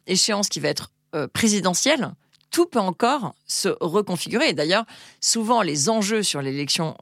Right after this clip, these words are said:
européenne, personne n'en est totalement, euh, euh, dupe, c'est que clairement, il y a un, une prime à exister qui va un peu configurer l'espace de conquête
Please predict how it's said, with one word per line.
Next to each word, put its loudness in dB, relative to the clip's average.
européenne, 0
personne -4
n'en -6
est -10
totalement, -2
euh, -4
euh, -2
dupe, 2
c'est -2
que -6
clairement, 0
il -4
y -2
a -4
un, -4
une -4
prime -2
à 0
exister 0
qui -2
va 2
un -2
peu 0
configurer 2
l'espace 2
de 0
conquête -2